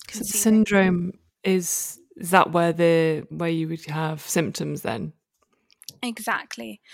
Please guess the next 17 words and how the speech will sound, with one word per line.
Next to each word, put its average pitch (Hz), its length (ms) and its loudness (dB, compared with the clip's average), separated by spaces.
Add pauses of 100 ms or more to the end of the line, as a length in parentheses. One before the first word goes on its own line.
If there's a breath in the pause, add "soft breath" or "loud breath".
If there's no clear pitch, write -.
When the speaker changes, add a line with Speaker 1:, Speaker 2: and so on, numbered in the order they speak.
(220 loud breath)
Speaker 2:
Um, 220 260 0
and 240 140 0
actually, 233 480 0 (160)
in 240 100 -8
terms 240 220 -6
of 220 100 -6
how 226 120 2
we 214 100 -6
diagnose 226 560 0
people 233 380 -8
with 208 180 -10 (100)
the 208 60 -12
syndrome, 240 720 -4 (400 loud breath)
um, 214 340 4
so - 160 -8
you 226 140 -8
need 233 220 -4